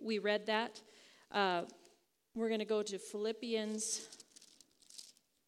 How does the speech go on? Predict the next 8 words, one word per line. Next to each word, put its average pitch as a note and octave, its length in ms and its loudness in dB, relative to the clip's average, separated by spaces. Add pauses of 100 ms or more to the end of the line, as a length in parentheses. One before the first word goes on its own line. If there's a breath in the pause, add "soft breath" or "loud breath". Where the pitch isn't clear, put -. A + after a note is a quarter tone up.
(640)
chapter G#3+ 440 -2
two A#3 300 -2
again, G3 320 -2
and F#3 80 -6
we're A3 100 -2
gonna D#4+ 140 -2
actually G3+ 440 -2
start F#3+ 540 0